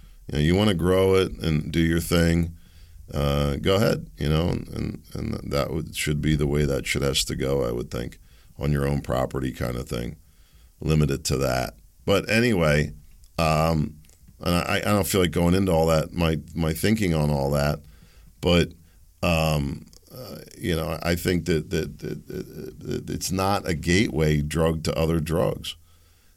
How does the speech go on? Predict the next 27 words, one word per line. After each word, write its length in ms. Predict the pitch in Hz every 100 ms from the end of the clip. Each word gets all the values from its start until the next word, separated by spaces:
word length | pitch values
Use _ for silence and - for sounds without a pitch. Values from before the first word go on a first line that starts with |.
| -
You 140 | 82
know, 60 | 85
you 120 | 92
can 60 | 85
say, 160 | 87
"Well, 480 | 85 95 92 90 87
if 240 | 73 -
you 100 | 80
look 200 | 90 85
at 180 | 87 80
statistics, 840 | - - 85 78 90 - 85 78
it 100 | 78
proves 320 | - 90 85 76
you're 100 | 82
wrong." 420 | 123 85 65 76 - - _ - - -
Okay. 440 | - 78 85 110 - - - - -
Well, 300 | 131 131 120
that's 300 | 123 175 -
like 200 | 180 -
saying 340 | - 135 120
that 160 | 113 76
coffee 540 | - 85 104 - 80
is 180 | 80 78
a 80 | 80
gateway 500 | 73 85 80 76 82
to 220 | 71 -
alcohol 800 | 80 85 85 73 67 65 62 -